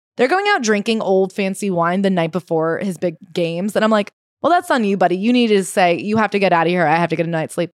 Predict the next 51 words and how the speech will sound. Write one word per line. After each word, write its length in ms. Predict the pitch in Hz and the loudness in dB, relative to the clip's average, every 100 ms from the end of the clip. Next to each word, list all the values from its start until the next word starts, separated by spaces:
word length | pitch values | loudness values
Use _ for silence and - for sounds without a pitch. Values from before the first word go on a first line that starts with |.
| _ | _
But 140 | - 226 | -6 -2
the 80 | 254 | 0
other 220 | 320 330 | 2 2
thing 180 | 247 220 | 0 0
is, 160 | 202 | 0
as 160 | 202 202 | 0 -2
you 80 | 208 | 0
said 160 | 202 | 0
with 80 | 185 | 0
tennis, 280 | - 226 190 | 0 0 2
it 80 | 190 | 0
seems 120 | 214 | 0
like 80 | 208 | 2
there's 160 | 202 | 2
no 220 | 196 202 - | 4 2 2
off 320 | 185 226 - | 2 2 -2
days. 380 | 151 113 139 - | -4 -4 -6 0
So 180 | 214 | 2
if 160 | 214 202 | 2 0
you 100 | 220 | -2
want 280 | 196 233 196 | 2 2 0
a 60 | 196 | -2
partner 480 | 226 214 196 180 | -2 -2 -2 0
who's 180 | 208 185 | 0 -2
a 60 | 175 | -2
tennis 280 | 214 208 - | -2 -4 -4
player, 460 | 175 160 160 160 - | -4 -2 -2 -4 -6
you 120 | 190 | -6
can't 220 | 208 196 | -2 -2
expect 480 | 180 - 165 - _ | -2 -2 -2 -2 _
to 120 | 202 165 | -4 -2
ever 140 | 165 | -2
have 120 | 160 | -2
equality 720 | 156 - 170 160 175 185 190 | -4 -4 -2 0 -2 -4 -4
or 140 | 147 175 | -4 -2
your 160 | 170 | -2
own 240 | 147 165 165 | -2 -4 -4
time. 460 | 160 156 160 202 - _ _ _ _ - | -4 -4 -6 -6 -8 _ _ _ _ -4
Like, 160 | 214 208 | -2 0
you 80 | 262 | 0
can't 240 | 262 196 | 0 2
ask 280 | 202 214 - | 0 0 0
somebody 220 | 220 196 | 0 2
with 100 | 190 | 2
their 100 | 190 | 2
own 180 | 165 185 | 2 2
life 180 | 170 175 | 0 0
and 60 | 180 | 0
their 100 | 170 | 0
own 80 | |
aspirations 1000 | 165 170 175 160 165 170 160 160 160 - | 0 -2 -2 -2 0 -4 -4 -6 -10 -16